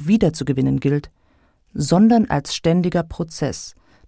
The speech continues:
den der Organismus selbst aus eigenem Interesse in Gang zu halten versucht."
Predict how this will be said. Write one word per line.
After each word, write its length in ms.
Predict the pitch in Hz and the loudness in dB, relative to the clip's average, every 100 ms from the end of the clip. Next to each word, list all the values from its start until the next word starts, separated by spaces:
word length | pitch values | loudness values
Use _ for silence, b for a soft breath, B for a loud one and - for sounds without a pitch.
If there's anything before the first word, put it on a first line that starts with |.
| - | 2
den 140 | 147 | 4
der 140 | 143 143 | 4 0
Organismus 640 | 143 139 165 - 151 - | 0 0 0 -2 -4 0
selbst 580 | 147 190 226 - - - | 0 0 -4 -12 -12 -6
aus 400 | 135 139 - - | -4 -4 -6 -8
eigenem 460 | - 156 185 196 185 | -2 0 2 0 0
Interesse 560 | 160 160 139 147 156 170 | -2 -2 -2 -4 -4 -2
in 220 | 165 165 | -2 0
Gang 300 | 170 156 151 | 2 0 0
zu 180 | 143 127 | -6 -6
halten 280 | 127 - | -8 -8
versucht." 560 | 127 123 117 - _ | -10 -10 -10 -12 _